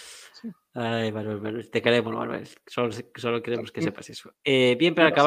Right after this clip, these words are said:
Speaker 2: acabar, si-, simplemente con el apra y meternos ya en, en materia,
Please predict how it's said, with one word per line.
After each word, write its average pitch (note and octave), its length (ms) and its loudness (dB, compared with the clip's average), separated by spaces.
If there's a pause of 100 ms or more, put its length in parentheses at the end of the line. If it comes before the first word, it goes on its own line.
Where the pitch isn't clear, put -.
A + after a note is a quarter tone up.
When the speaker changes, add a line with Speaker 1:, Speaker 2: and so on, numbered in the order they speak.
(180)
Speaker 2:
acabar, D3 140 0
si-, - 60 -12
simplemente C3 460 -4
con A#2 140 0
el A2 100 0
apra A#2+ 260 2
y G#2+ 80 0
meternos A2+ 400 -6
ya A2+ 200 0
en, A2 340 -12 (180)
en A2 160 -6
materia, B2+ 540 -4